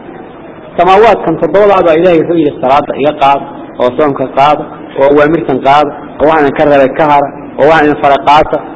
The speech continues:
ووحيان عروسة إن صارنا إلهي سبحانه واجب كان بدري أي اللي يجي السماوات قعد نوك قعد بورها قعد واجب ذيهم محل هذه السحبات كسب بحران وأوامر تأييد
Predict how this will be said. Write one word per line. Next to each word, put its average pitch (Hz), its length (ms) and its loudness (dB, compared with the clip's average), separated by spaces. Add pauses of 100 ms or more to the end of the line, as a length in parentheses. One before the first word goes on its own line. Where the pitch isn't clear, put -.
(140)
ووحيان 165 540 4 (120)
عروسة 175 420 2
إن 151 120 0 (100)
صارنا 160 360 2 (100)
إلهي 170 220 4 (240)
سبحانه 160 340 0
واجب 175 360 2
كان 156 120 2 (120)
بدري 160 280 2 (360)
أي 190 140 4
اللي 170 120 2
يجي 160 180 2
السماوات 151 420 0
قعد 127 100 -8 (680)
نوك 202 160 4 (200)
قعد 165 140 2 (440)
بورها 185 280 4 (120)
قعد 165 140 4 (440)
واجب 143 200 0
ذيهم 127 320 0 (440)
محل 170 200 0
هذه 190 200 6
السحبات 165 420 0 (140)
كسب 190 320 0
بحران 175 360 0
وأوامر 156 600 2
تأييد 165 400 4